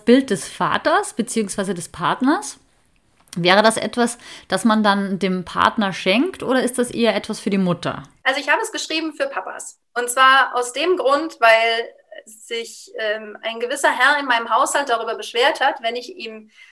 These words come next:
Speaker 2: irgendwelche Geburtsbücher auf seinen Schreibtisch gelegt habe, weil er meinte,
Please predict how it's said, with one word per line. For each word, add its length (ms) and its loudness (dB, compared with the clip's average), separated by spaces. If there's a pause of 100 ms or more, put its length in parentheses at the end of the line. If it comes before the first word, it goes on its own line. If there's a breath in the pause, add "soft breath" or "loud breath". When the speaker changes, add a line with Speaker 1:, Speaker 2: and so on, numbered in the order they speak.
(180 soft breath)
Speaker 2:
irgendwelche 460 0
Geburtsbücher 880 2
auf 140 4
seinen 220 2
Schreibtisch 420 2
gelegt 320 -4
habe, 440 4 (1040 soft breath)
weil 100 2
er 100 4
meinte, 280 2